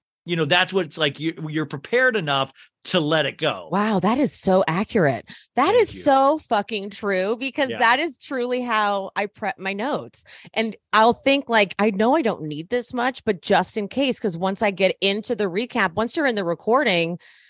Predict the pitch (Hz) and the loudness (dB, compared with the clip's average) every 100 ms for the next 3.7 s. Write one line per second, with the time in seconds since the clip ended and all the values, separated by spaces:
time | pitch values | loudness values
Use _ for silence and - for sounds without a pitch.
0 | _ _ - 185 196 196 226 220 247 262 | _ _ -14 -12 -4 2 4 4 2 0
1 | 202 208 165 - 214 208 202 185 170 165 | 0 0 -2 0 0 2 2 4 2 2
2 | 196 190 190 175 214 196 - 180 160 160 | 0 -2 -4 -8 -6 -6 -6 -8 -6 -2
3 | 175 233 - 226 175 180 185 | 0 0 -2 -4 -2 -4 -6